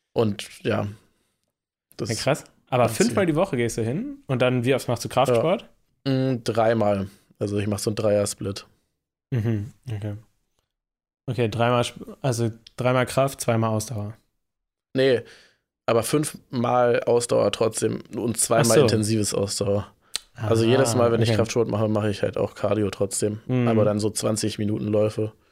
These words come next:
Speaker 1: Und
Speaker 2: Und
Speaker 1: jetzt heute, wo mein Cardio-Tag ist, werde ich dann irgendwie so halbe Stunde und drüber laufen wahrscheinlich.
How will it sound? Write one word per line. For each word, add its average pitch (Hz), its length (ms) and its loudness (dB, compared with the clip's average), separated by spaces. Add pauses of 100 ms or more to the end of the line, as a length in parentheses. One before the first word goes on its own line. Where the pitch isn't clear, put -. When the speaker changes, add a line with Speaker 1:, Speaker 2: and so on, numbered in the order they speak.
(420)
Speaker 1:
Und - 120 -2
Speaker 2:
Und - 60 6
Speaker 1:
jetzt 123 160 4
heute, 110 480 2 (300)
wo 107 140 2
mein 104 160 0
Cardio-Tag 107 520 2
ist, 101 140 -6
werde 104 160 -2
ich - 80 -4
dann 107 200 2
irgendwie 107 240 0
so 101 320 -2 (300)
halbe 113 260 2
Stunde 110 280 0
und 104 160 0
drüber 107 280 2
laufen 104 320 0
wahrscheinlich. 104 460 -2